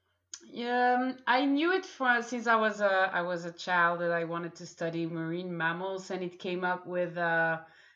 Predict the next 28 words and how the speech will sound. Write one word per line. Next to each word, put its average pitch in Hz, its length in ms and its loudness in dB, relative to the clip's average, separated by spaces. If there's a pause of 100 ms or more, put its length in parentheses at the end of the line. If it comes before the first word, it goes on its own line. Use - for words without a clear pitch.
(140)
I 208 120 2
was 233 180 0
at 226 100 -8
school 214 460 -2
and 214 140 0
I 190 40 0
was 190 220 -4
listening 196 440 -8
to 180 680 -4
that 170 280 -4 (320)
presentation 185 720 -6
of 170 100 -2
another, 170 760 0
uh, 170 420 -2
classmate 170 920 -6
I 170 220 -4
had, 180 480 -2
and, 180 300 -2
uh, 180 260 4
it 190 140 -2
was 190 260 0
about 175 580 2 (400)
killer 220 320 2
whales, 190 720 0
and 185 160 -6
then 180 140 -4
a 175 40 -8
few 185 380 -10